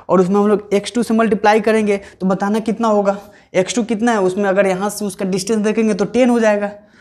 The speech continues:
सॉरी, हंड्रेड हो जाएगा सेंटीमीटर के टर्म्स में बात करेंगे तो, ठीक है। और एम वन की वैल्यू कितना है, एम वन की वैल्यू आपका फ़ाइव है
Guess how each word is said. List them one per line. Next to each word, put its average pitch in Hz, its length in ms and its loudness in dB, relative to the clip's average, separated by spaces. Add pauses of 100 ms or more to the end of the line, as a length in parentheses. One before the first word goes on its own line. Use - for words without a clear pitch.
(320)
सॉरी, 180 300 2
हंड्रेड 202 340 2
हो 233 100 2
जाएगा 208 220 2
सेंटीमीटर 208 580 -2
के 202 80 -2
टर्म्स 202 260 -4
में 190 120 -2
बात 175 180 0
करेंगे 165 280 0
तो, 160 120 -6
ठीक 208 240 -4
है। 226 80 -12 (380)
और 165 220 -2
एम 196 160 4
वन 247 140 2
की 247 100 2
वैल्यू 226 240 2
कितना 165 280 -6
है, 139 200 -14 (300)
एम 175 120 -2
वन 208 180 0
की 208 100 -2
वैल्यू 208 260 0
आपका 190 300 0
फ़ाइव 185 420 0
है 214 160 -8